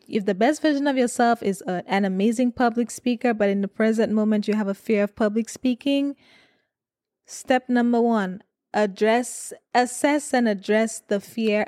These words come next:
of public speaking. You see what I mean? It sounds easy, and it is easy. It's,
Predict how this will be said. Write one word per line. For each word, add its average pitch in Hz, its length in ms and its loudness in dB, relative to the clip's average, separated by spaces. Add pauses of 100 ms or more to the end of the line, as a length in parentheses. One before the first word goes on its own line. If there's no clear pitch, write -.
of 196 260 -6
public 208 460 -6
speaking. 214 760 -4 (880)
You 240 120 -4
see 339 140 0
what 359 100 4
I 359 100 0
mean? 359 240 -6
It 233 180 -4
sounds 285 600 -2
easy, 311 580 -2 (480)
and 240 140 2
it 254 160 -2
is 339 320 -2
easy. 262 400 -2
It's, 269 220 -4